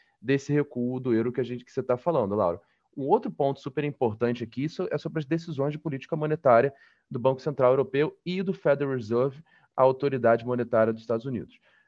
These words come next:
A gente tem visto aqui nas últimas semanas e meses uma atratividade muito forte do dólar no mercado global,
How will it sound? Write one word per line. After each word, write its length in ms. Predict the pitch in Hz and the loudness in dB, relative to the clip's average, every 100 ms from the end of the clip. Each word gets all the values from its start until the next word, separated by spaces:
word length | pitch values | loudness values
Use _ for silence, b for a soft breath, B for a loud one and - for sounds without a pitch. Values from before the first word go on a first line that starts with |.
| - | -10
A 80 | 101 | -6
gente 200 | 135 147 | -4 -4
tem 140 | 135 | -4
visto 300 | 113 151 135 | -4 -4 -6
aqui 200 | 127 135 | -4 -4
nas 160 | 131 117 | -4 -4
últimas 280 | 120 123 | -6 -6
semanas 380 | 120 113 113 120 | -2 0 0 0
e 40 | 107 | -2
meses 300 | 110 127 123 | 0 -2 -4
uma 160 | 123 | -4
atratividade 560 | 123 123 117 120 117 123 | -4 -6 -8 0 0 0
muito 500 | 120 123 143 - 127 | -4 -4 -6 -8 -18
forte 560 | - 127 123 113 110 | -4 2 2 2 -6
do 140 | 101 101 | -6 0
dólar 300 | 101 98 101 | 4 4 4
no 80 | 101 | -2
mercado 420 | 104 101 95 101 | -2 0 0 0
global, 440 | 120 120 127 147 | -4 2 2 2